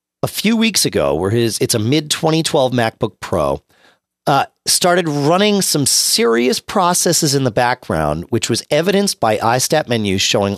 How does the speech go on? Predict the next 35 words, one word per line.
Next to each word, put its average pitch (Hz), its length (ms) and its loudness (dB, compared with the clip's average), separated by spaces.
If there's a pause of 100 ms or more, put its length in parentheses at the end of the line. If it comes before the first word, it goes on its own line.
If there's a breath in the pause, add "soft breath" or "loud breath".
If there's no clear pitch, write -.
all 110 260 2
four 120 300 -2
cores 90 440 -2
of 82 100 -4
the 95 80 -4
C 104 240 -2
P 101 160 -6
U 80 180 -2
maxed 80 480 -4
out. 135 380 0 (540 loud breath)
Um, 127 360 0 (1160)
he 147 160 0
said 151 460 2 (140)
before 185 340 2
he 185 60 0
got 170 120 2
a 151 40 2
chance 156 320 2
to 139 80 -2
dig 131 160 0
any 123 140 2
further, 214 460 0 (240 loud breath)
he 123 140 -2
woke 131 340 0
one 160 200 2
morning 120 340 2
to 113 120 -8
the 110 60 -4
machine 104 540 0
powered 80 500 -2
down. 65 380 -4 (1000 soft breath)
So - 200 2
here's 262 400 0
the 277 100 -2
thing. 98 580 -2